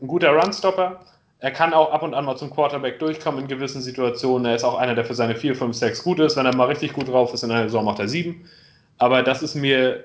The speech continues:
also er verdient ja am Ende mehr Millionen, als er Sex macht pro Saison. Ich weiß nicht, ob das im Endeffekt so wert ist. Ähm, bei ihm ist es schwierig, denn er hat noch Guaranteed Money in seinem Vertrag.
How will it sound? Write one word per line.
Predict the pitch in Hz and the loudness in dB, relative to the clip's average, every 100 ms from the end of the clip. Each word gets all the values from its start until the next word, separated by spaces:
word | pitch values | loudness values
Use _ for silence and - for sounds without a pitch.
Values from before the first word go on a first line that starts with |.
| - | -6
also | 127 127 | -2 0
er | 127 | 0
verdient | 127 143 156 | 0 -2 2
ja | 151 127 | 4 4
am | 135 | 2
Ende | 139 | -2
mehr | 143 156 | 2 2
Millionen, | 135 151 147 | 2 2 2
als | 131 127 | 0 -4
er | 123 | -2
Sex | 180 - | -2 -2
macht | 127 - | -6 -6
pro | - 107 | -6 -8
Saison. | 104 107 95 - _ _ _ - 120 | -6 -6 -6 -10 _ _ _ -20 -16
Ich | 117 | -6
weiß | 131 131 | -4 -2
nicht, | 131 | -4
ob | 120 | -4
das | - 120 | -4 -4
im | 123 | -2
Endeffekt | 127 123 135 127 | -4 -4 -4 -4
so | 127 117 110 - - 120 | 0 2 0 -6 -14 -4
wert | 117 101 | -2 -2
ist. | 104 - - - - - _ _ - | -6 -10 -20 -20 -20 -20 _ _ -8
Ähm, | 107 107 104 113 - | -6 -4 -6 -8 0
bei | 139 | 2
ihm | 180 | 2
ist | 202 | 2
es | 185 | 0
schwierig, | - 220 220 | 2 4 4
denn | 170 | 0
er | 131 170 | 2 2
hat | 175 190 | 4 2
noch | 151 - | 0 0
Guaranteed | 120 107 104 110 107 | 0 0 -2 -8 -8
Money | 101 98 | -8 -6
in | 95 | -6
seinem | 92 92 | -6 -6
Vertrag. | - - 98 90 | -8 -6 -4 -6